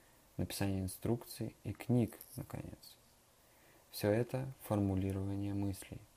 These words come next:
зачастую в текстовой форме, хотя бы на черновике. Разговоры о чём угодно с другими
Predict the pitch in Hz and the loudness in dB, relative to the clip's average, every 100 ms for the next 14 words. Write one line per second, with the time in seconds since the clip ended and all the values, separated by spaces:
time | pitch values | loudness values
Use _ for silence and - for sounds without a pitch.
0 | - 92 - - - 92 95 - 120 - | -8 -8 -6 -10 -6 -6 -4 -6 -12 -18
1 | _ _ - - 95 - - 98 101 - | _ _ -18 -4 -2 -2 -8 -8 -8 -4
2 | 98 98 110 120 - - - - - - | -2 -2 -4 -8 -14 -20 -20 -20 -18 -10
3 | 110 - 107 107 98 - 101 98 - - | -4 0 0 0 -2 -6 -6 -8 -8 -14
4 | - - _ - - - - - - - | -16 -20 _ -20 -20 -20 -20 -20 -20 -20
5 | - - - - - - - - - - | -20 -20 -20 -20 -20 -20 -20 -20 -20 -20
6 | - - 101 98 110 131 127 117 - 135 | -18 -2 2 4 6 8 6 6 4 6
7 | 127 113 101 95 95 98 101 98 113 120 | 6 4 4 4 0 0 0 2 4 2
8 | 104 | 0